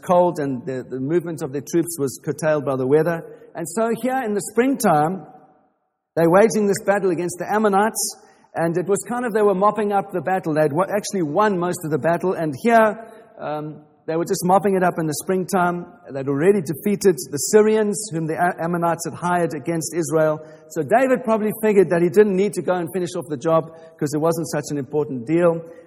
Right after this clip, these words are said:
and, uh, it would be a pushover for the army. So he's,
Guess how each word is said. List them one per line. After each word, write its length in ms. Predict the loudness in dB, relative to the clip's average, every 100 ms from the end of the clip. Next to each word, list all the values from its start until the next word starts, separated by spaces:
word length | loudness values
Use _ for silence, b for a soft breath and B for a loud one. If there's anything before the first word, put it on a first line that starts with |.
| -10
and, 260 | -4 -2 -2
uh, 160 | 0 0
it 80 | -2
would 100 | -2
be 100 | -2
a 40 |
pushover 500 | 0 -2 0 -2 -2 -6
for 100 | -4
the 120 | -2
army. 340 | 0 2 0
So 220 | -2 0 0
he's, 400 | 2 0 -2